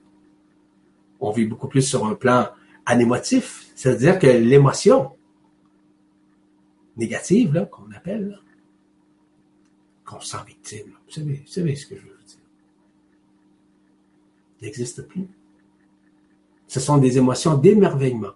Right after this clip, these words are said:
de beauté, de réaliser, de reconnaître que nous sommes des êtres de très grande beauté intérieure, que l'extérieur, c'est tellement éphémère. Et que cette éphémérité-là nous ramène toujours dans la dualité.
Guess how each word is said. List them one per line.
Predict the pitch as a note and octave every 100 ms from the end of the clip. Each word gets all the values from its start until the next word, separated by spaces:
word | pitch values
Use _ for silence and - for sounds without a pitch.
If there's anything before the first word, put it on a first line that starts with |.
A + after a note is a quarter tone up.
| _ _ _ -
de | A2
beauté, | C#3+ D3+ C#3+ - - _ _ _ _ _ _ _ _ _
de | G#2+ A2+
réaliser, | A#2 A#2+ A2+ A2 F3+
de | C3
reconnaître | A2+ A2+ A#2+ D3+ -
que |
nous | A#2
sommes | A2+ D3
des | C3 A2 C3+
êtres | D#3+ G#2+
de | G#2+ -
très | - F#3
grande | E3 C#3+ D3+
beauté | C3 B2 - A2+
intérieure, | G#2 A2 - - _ _ _ _ _ _ _ _ _ _ _
que | -
l'extérieur, | A2+ - B2+ A#2 C3 -
c'est | - - -
tellement | B2+ A2+ A2+
éphémère. | - A#2 G#2+ D3+ - _ _ _ _ _ _ _ _ _ _ _ _ _ _ _ _ _ _ _ _
Et | -
que | -
cette | - B2+ -
éphémérité-là | A2+ D#3 C3 A#2+ A#2 - G#2+ G#2+ F#2+ - _ _ _ _ _ _ _ _ -
nous | C#3+
ramène | E3 F#3+ G3+
toujours | A3+ G#3 B3+
dans | E3+ C#3+
la | C3
dualité. | C3 C#3+ B2 A#2+ B2+